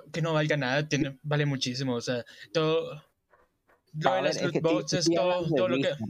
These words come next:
Speaker 1: todo, todo lo que, todo lo que vende sobre, todo lo que, incluso en WoW, se está volviendo el WoW, se volvió famoso hace poco. Y, y Overwatch, que también tiene ese sistema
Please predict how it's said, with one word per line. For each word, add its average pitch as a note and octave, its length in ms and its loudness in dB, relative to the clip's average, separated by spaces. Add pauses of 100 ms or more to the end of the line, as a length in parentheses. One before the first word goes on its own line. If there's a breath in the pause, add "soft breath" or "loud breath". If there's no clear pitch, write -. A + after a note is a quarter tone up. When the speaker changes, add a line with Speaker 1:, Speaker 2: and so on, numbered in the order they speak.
(120)
Speaker 1:
todo, D#3+ 360 -2
todo F3+ 120 2
lo F3+ 140 -4
que, E3+ 160 -4
todo E3 260 -2
lo G3+ 140 -4
que D#3+ 140 -2
vende C3 280 -2
sobre, C3 680 -2 (220)
todo D#3 120 2
lo D3+ 120 2
que, D3+ 80 -14 (100)
incluso D3 520 0
en C3 140 0
WoW, D#3 440 0
se - 120 -2
está C3+ 180 2
volviendo F3+ 360 0
el B2+ 100 0
WoW, C#3 260 0
se C3 100 -2
volvió B2+ 240 0
famoso D3+ 300 -2
hace C#3+ 180 -2
poco. C3+ 340 -8 (480 loud breath)
Y, C3+ 280 0
y C3+ 200 -2
Overwatch, C3 640 0 (260)
que A#2+ 400 -2
también C3 280 0
tiene D#3+ 160 -6 (320)
ese D3+ 240 2
sistema C3+ 520 -6